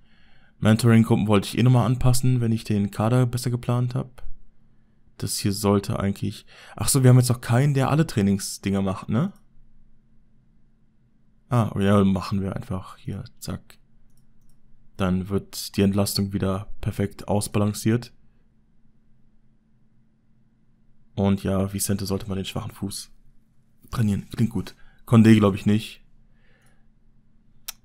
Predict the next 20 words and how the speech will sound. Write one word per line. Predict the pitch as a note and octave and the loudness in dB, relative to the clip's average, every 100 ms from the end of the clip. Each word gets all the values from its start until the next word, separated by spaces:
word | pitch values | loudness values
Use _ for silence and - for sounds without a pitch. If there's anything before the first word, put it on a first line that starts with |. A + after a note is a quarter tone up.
| _ _ _ - | _ _ _ -4
Mann, | C#3 | -4
Vorstand, | - C3 B2 - A#2+ A#2+ | -2 0 0 4 4 4
bitte. | C3 B2 A#2 G#2 G2 G2+ - - - - - | 2 2 2 2 0 -4 -10 -20 -20 -20 -8
Gebt | - - | -4 4
mal | F#3 | 6
mehr | F#3+ G#3 | 6 4
Scouts. | - F#3+ G#3+ G#3+ D3+ - | 2 0 2 2 0 -2
Was | D3+ G3+ | -2 0
soll | |
ich | A3 | 0
denn | G3+ | 2
noch | G3+ B3+ | 0 0
für | - | 2
euch | E3 B2+ A2+ | 4 4 4
machen? | G2+ G#2 G2 A2 _ _ _ _ _ _ _ _ _ _ _ _ _ _ _ _ _ _ _ _ _ - _ - - - | 2 2 -4 -6 _ _ _ _ _ _ _ _ _ _ _ _ _ _ _ _ _ _ _ _ _ -20 _ -20 -20 -10
Ey. | A2 A2+ A2 G#2 G2+ - - - - - - _ - _ _ - _ _ - | -4 -2 -2 -4 -8 -8 -8 -10 -12 -20 -20 _ -20 _ _ -20 _ _ 0
Wir | A#2 | 4
sind | C#3 G3 G#3 | 6 6 4
halt | A3 | 0
schon | - A#2 G#2 G2 | 2 2 4 2